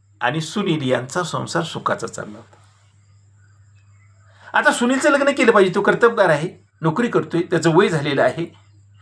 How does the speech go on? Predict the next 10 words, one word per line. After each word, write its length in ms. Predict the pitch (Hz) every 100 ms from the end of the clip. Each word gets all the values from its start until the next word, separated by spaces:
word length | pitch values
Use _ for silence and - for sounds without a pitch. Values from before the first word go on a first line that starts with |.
| -
मग 60 | 202 214
त्याने 200 | 208 214
एका 200 | 208 208
मुलीशी 500 | 165 139 156 135 110
लग्न, 200 | 101 104
म्हणजे 280 | 113 156
रत्ना 520 | 160 147 - - 170 190
नावाच्या 560 | 147 120 127 127 165
मुलीशी 540 | 160 127 117 - 143 131
लग्न 260 | 104 107